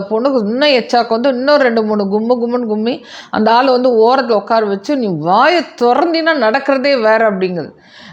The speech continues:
"அம்மா, நிஜமாவே நான் சொல்றது நம்புமா?" அப்படின்னோடனே அப்புறம் அவர் வந்து,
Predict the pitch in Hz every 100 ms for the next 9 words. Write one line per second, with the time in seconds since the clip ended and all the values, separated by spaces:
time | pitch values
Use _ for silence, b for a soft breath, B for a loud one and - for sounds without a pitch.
0 | - 208 247 247 202 202 240 247 247 269
1 | 254 - 226 226 226 202 208 220 220 214
2 | 202 196 196 220 254 220 180 B B B
3 | - 220 262 262 220 190 185 202 214 208
4 | 208 247